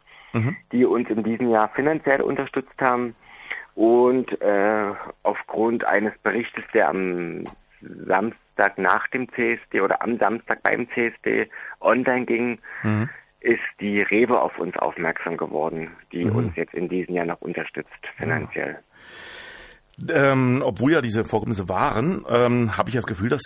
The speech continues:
Speaker 1: L G B T in Pirna groß geschrieben wird. Es gibt nicht nur einen C S D, der deutschlandweit jetzt bekannt ist, sondern zum Beispiel gibt es ja auch einen Stolperstein von einem in der Nazizeit aufgrund seiner sexuellen Orientierung nach dem Paragraphen neunundfünfzig verurteilten, verschleppten, ermordeten Bürger.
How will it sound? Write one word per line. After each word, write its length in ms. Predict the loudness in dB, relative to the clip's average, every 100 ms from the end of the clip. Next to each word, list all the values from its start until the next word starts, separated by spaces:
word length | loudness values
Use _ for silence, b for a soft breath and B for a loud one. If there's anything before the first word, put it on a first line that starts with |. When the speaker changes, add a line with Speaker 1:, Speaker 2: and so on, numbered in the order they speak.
| -6 -2
Speaker 1:
L 140 | -2
G 100 | 0
B 80 | -4
T 180 | -2 -2
in 120 | -2
Pirna 240 | 0 -2
groß 340 | -2 0 0 0
geschrieben 460 | -6 -6 -4 -4
wird. 120 | -4 -6
Es 80 | -6
gibt 280 | -8 -2
nicht 440 | 2 2 0 -4 -2
nur 180 | 0 0
einen 140 | -2
C 100 | -4
S 140 | -8
D, 240 | -4 -2 0
der 100 | 0
deutschlandweit 480 | -2 -4 -4 -4 -4
jetzt 160 | -4
bekannt 380 | -4 -2 -2 -4
ist, 440 | -2 -2 -2 -6 B B B
sondern 220 | 0 2 2
zum 100 | 0
Beispiel 240 | 0 -2
gibt 140 | -4
es 100 | -4
ja 120 | -4 -2
auch 220 | -4 -6
einen 260 | -6 -6
Stolperstein 840 | -4 -2 -2 -2 -2 0 2 0 -2
von 120 | -6
einem 220 | -4 -2
in 60 | -2
der 100 | -4
Nazizeit 460 | -4 -4 -4 -4
aufgrund 400 | -6 -6 -4 -2
seiner 180 | 0 -2
sexuellen 380 | -4 -6 -4 -2
Orientierung 540 | -2 -2 0 0 0 B B B -4
nach 160 | -2 0
dem 140 | -2
Paragraphen 480 | -2 -4 -4 -2 -2
neunundfünfzig 520 | -2 0 -2 -2 -6
verurteilten, 640 | -4 -4 -2 -2 -2 -2 -4
verschleppten, 480 | -4 -6 -6 -2 -2
ermordeten 540 | 0 0 -2 -4 -2
Bürger. 400 | 0 2 0